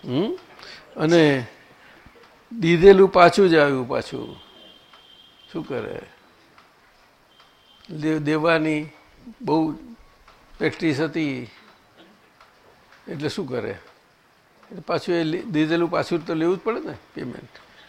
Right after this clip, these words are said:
અને એને તો જ આપણે એ-, એનું ઇન્સ્ટોલમેન્ટ ચૂકવાય, નહીં તો ઇન્સ્ટોલમેન્ટ કેમ ચૂકવાશે આપણો? શું? એટલે આ બાય પ્રોડક્ટમાં આપણું પ્રોડક્શન કરી લેવાનો એવો ઉપયોગથી થાય.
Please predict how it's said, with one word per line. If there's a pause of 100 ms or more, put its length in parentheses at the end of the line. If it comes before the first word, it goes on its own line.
(260)
અને
એને
તો
જ
આપણે
એ-,
એનું
ઇન્સ્ટોલમેન્ટ
ચૂકવાય,
નહીં
તો
ઇન્સ્ટોલમેન્ટ
કેમ
ચૂકવાશે
આપણો? (880)
શું? (560)
એટલે (340)
આ
બાય
પ્રોડક્ટમાં
આપણું
પ્રોડક્શન
કરી
લેવાનો
એવો
ઉપયોગથી
થાય.